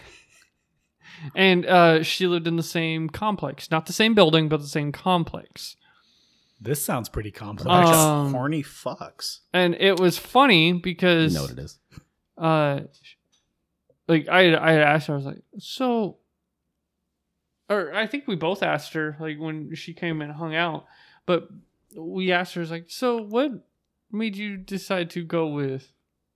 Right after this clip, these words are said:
Speaker 1: me over him. She goes,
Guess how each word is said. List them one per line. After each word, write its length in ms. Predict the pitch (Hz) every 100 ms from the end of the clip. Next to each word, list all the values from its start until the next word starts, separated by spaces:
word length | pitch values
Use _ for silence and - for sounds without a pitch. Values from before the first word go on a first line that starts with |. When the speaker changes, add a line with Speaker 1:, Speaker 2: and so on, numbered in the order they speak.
| _ _ _ _ _ _ _ _
Speaker 1:
me 440 | 165 185 185 156 151
over 360 | 143 143 143
him. 420 | 156 247 151 - - _ _ _ _ _ _ _ _ _
She 180 | _ -
goes, 160 | 151